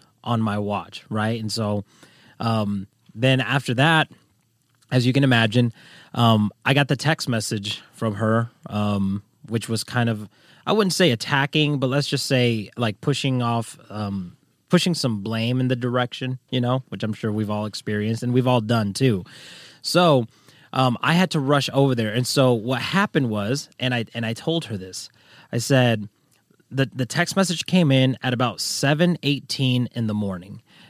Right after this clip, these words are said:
Now, if anyone ever sees my phone, the notifications on it, whether it's from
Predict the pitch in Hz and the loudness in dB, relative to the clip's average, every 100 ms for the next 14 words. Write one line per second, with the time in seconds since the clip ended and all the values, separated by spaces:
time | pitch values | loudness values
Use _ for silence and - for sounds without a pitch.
0 | - 117 131 123 113 104 - _ _ _ | -4 2 4 6 4 2 -4 _ _ _
1 | _ _ - - - 135 147 156 196 196 | _ _ -20 -18 -6 -2 2 4 6 6
2 | 180 165 165 - 160 131 135 123 - 127 | 6 4 2 2 2 2 2 2 2 4
3 | 143 196 202 _ _ _ _ - 131 143 | 4 4 -2 _ _ _ _ 2 6 6
4 | 151 - - 139 147 175 170 170 180 123 | 6 2 2 2 4 2 4 4 2 4
5 | 127 120 123 - 131 113 107 | 4 4 2 0 -2 -2 -4